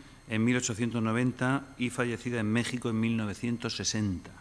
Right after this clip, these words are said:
Con el apodo de La Satisfecha, que le viene por parte de padre, eh, fue una cantadora destacada de los cafés cantantes de la época y se le conoce por incorporar en su repertorio canciones propias del folclore, como Las Marianas o incluso jotas aragonesas. Eh,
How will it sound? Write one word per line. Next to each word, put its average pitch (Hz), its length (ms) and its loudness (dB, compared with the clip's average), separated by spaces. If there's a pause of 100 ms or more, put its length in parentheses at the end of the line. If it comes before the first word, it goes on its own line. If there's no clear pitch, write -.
(680)
Con 123 160 4
el 131 80 10
apodo 160 320 10
de 160 80 10
La 143 80 12
Satisfecha, 139 840 4
que 113 120 -2
le 104 80 0
viene 110 180 0
por 101 140 -4
parte 107 320 0
de 104 120 -2
padre, 127 460 4 (680)
eh, 127 320 2
fue 139 140 2
una 143 140 8
cantadora 139 340 10
destacada 127 560 6
de 113 60 4
los 107 100 2
cafés 110 280 0
cantantes 113 520 4
de 107 60 2
la 107 120 4
época 117 300 2
y 113 60 0
se 101 100 -4
le 107 80 -2
conoce 117 300 0
por 120 160 2
incorporar 113 480 2
en 117 80 0
su 110 160 -4
repertorio 107 500 0
canciones 110 360 0
propias 113 360 0
del 104 140 -2
folclore, 110 580 0
como 98 260 -2
Las 92 120 -4
Marianas 113 640 2
o 113 100 -2
incluso 107 400 -2
jotas 107 380 -2
aragonesas. 101 600 -2 (1000)
Eh, 123 1120 4